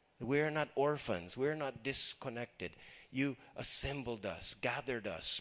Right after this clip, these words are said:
plugged us, connected us together so that we would have a family.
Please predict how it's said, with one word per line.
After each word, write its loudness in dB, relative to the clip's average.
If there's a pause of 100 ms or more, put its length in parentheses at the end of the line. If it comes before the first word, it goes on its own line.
plugged 0
us, -2
connected -4
us 0
together -2 (440)
so -2
that 0
we 2
would 0
have -2
a -4 (220)
family. -2